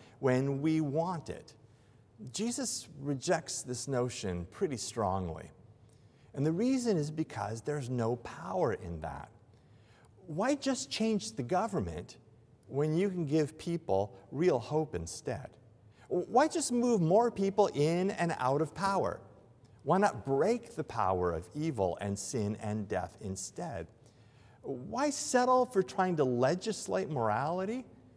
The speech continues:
when you can transform people's hearts and lives instead? People long to believe that there's a better story,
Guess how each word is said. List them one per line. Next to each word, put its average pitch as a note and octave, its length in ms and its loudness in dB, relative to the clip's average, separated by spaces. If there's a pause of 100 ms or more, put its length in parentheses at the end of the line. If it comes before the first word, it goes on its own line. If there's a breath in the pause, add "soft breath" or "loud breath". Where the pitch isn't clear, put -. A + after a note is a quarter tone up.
when D3 220 2
you D#3+ 120 0
can D#3 180 0
transform C3+ 640 -2
people's - 480 -6
hearts - 560 0 (100)
and G2+ 240 -2
lives F2 520 -4
instead? G2+ 500 -12 (1300 soft breath)
People A3 420 -2
long D#3 600 2
to D3+ 60 0
believe B2 540 2
that G#2+ 160 -6
there's G2 260 -4
a F#2+ 40 -8
better F2+ 280 -4
story, E2 560 -6